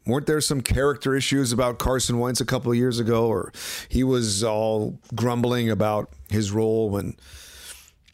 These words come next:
other guys were quarterbacking Philadelphia? Like, he wasn't a happy camper.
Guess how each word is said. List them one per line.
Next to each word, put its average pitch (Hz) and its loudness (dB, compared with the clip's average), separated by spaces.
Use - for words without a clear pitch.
other 113 0
guys 110 0
were 113 0
quarterbacking 107 2
Philadelphia? 104 2
Like, - -2
he 107 2
wasn't 107 2
a 98 0
happy 98 0
camper. 101 -2